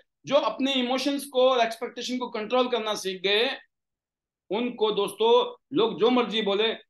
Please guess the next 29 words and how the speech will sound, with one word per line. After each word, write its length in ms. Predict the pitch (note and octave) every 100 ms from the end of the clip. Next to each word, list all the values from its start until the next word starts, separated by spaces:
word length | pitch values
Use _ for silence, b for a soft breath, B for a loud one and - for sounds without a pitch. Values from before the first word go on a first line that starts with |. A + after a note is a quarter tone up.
| _
कोई 260 | G#3+ A3+ A3
फर्क 200 | F#3+ D#3+
नहीं 100 | F3+
पड़ता 320 | E3 - E3+
है। 280 | D#3+ D3 - _ _ _
आपको 420 | F3 F#3+ B3 -
पता 240 | A3+ A#3 A3+
है 160 | A3+
कि 100 | A#3
मुझे 220 | B3 A3+ A3+
लगे 320 | F#3 G3+ A#3+
रहना 360 | A#3+ A#3 A#3
है 320 | A#3 B3 B3+ - _ F3
और 220 | G3 G#3
मुझे 360 | G#3 G#3+ G#3 -
टिके 220 | A#3 A3+
रहना 340 | G3+ G3 G#3
है। 380 | G#3 A3+ B3+ G#3 _ -
कुछ 180 | A3
लोग 200 | G#3 A3
मेरे 140 | G3+ G3
को 80 | F3
हाँ 300 | F3+ A#3+ B3
करेंगे, 560 | A#3+ B3+ B3+ C4 C#4
कुछ 440 | C4 - _ A#3 A3
लोग 180 | A3+
मुझे 180 | G#3 F#3+
ना 280 | E3 F3+ B3+
करेंगे, 580 | B3+ C4 C4 C4 C#4